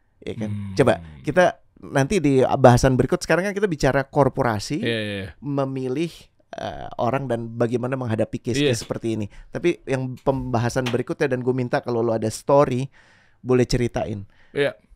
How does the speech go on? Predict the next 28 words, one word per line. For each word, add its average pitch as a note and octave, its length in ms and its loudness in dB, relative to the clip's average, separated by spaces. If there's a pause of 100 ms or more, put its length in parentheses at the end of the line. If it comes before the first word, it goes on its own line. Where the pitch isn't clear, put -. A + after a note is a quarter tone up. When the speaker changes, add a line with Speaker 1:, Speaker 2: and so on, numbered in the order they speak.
(300)
Speaker 1:
Pa-, - 160 -8
karena F3+ 240 4
pasti F3+ 320 2
lo A3+ 100 10
ngalamin, D3+ 500 4
baik B2 320 2
itu, B2 600 -6 (120)
ya D#3 120 -4
kita E3 160 0
nggak D#3+ 160 2
usah C3+ 160 0
bicara B2+ 260 0
soal B2+ 220 2
jodoh B2+ 240 6
ya, A#2 100 4
tapi C3+ 180 -2
kita D3 140 -4
bicara B2+ 280 0
soal A2+ 180 -2
rekan A#2 320 -4
bisnis. A#2+ 560 -6 (280)
Banyak C3+ 280 4
nggak B2+ 160 0
sih G#3 80 0
yang F#3+ 80 -4
kesulitan E3 560 0
kemudian D#3 400 0 (1000)
taunya E3 680 0